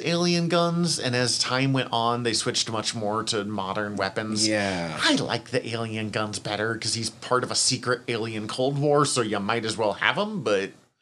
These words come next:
Speaker 2: I like them whenever they don't make them look like fifties ray guns.
Speaker 1: That's fair. They do a good job in this one.
Speaker 2: Yeah.
Speaker 1: Like, th-, yeah.
Speaker 2: But sometimes they have that little bit more, like, bulbous, like
Speaker 1: The little, like,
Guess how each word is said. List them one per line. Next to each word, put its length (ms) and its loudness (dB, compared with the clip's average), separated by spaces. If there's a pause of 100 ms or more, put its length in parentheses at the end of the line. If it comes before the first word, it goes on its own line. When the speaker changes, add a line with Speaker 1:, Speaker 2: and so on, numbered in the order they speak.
(800)
Speaker 2:
I 140 6
like 440 2
them 260 6
whenever 480 4
they 180 4
don't 280 4
make 260 0
them 240 2
look 180 2
like 180 2
fifties 540 -4
ray 300 -2
guns. 680 -6 (420)
Speaker 1:
That's 360 4
fair. 360 2
They 140 2
do 160 6
a 60 8
good 160 6
job 240 4
in 140 0
this 200 0
one. 220 -6
Speaker 2:
Yeah. 240 2
Speaker 1:
Like, 220 4
th-, 120 -10 (320)
yeah. 220 0 (380)
Speaker 2:
But 100 4
sometimes 540 6
they 100 6
have 240 6
that 160 6
little 160 4
bit 160 4
more, 240 6
like, 300 0
bulbous, 720 2
like 360 2
Speaker 1:
The 100 8
little, 260 10
like, 240 8